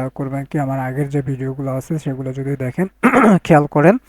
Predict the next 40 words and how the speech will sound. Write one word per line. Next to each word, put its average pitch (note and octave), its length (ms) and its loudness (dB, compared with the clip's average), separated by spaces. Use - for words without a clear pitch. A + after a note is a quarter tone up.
সেগুলোতে E3+ 440 6
ভালো D#3 220 6
করে E3+ 200 6
দেওয়া D#3 240 8
আছে। D#3+ 220 2
আরও C#3 340 6
একটি D3+ 260 0
ভিডিও D3+ 360 2
দেওয়া D3+ 240 6
আছে, D#3 280 4
উম, D3 320 -6
যারা C#3 300 2
নতুন C3+ 340 -4
দেখতেছেন E3 580 0
তাদের C#3 280 0
জন্য D3 260 -6
আরও C3+ 180 4
একটি C#3+ 220 -2
ভিডিও C#3 280 -2
দেওয়া C#3 220 2
আছে, D3+ 180 -4
পিসি D3 380 -4
ফুল C#3+ 240 -4
সেটআপস C#3 440 -6
নামে, C#3+ 320 -2
সেটাতে C#3 460 -4
দেখলেই C#3+ 420 -2
আপনারা C3 300 -4
পেয়ে C3 220 -8
যাবেন। A#2+ 180 -8
তারপর C#3+ 280 -2
ডিস্ক C#3+ 340 -4
ম্যানেজ C#3 360 -4
যে D3 160 2
গেলাম, E3 280 2
তার C#3+ 160 0
সি - 180 -4
ডি D#3+ 120 0
ড্রাইভে D#3+ 320 2
রাইট D3+ 200 0